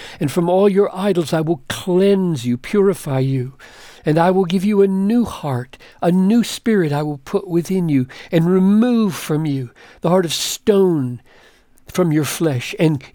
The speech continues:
give you hearts of flesh that are, that are tender and docile and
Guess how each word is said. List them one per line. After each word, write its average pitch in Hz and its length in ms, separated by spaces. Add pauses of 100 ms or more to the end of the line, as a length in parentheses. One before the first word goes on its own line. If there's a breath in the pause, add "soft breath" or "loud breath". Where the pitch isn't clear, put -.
(100)
give 208 240
you 208 100
hearts - 480
of 165 80
flesh 139 440
that 151 160
are, 143 100 (320 loud breath)
that 147 120
are 139 80 (120)
tender 185 560
and 127 260
docile 160 540
and 127 140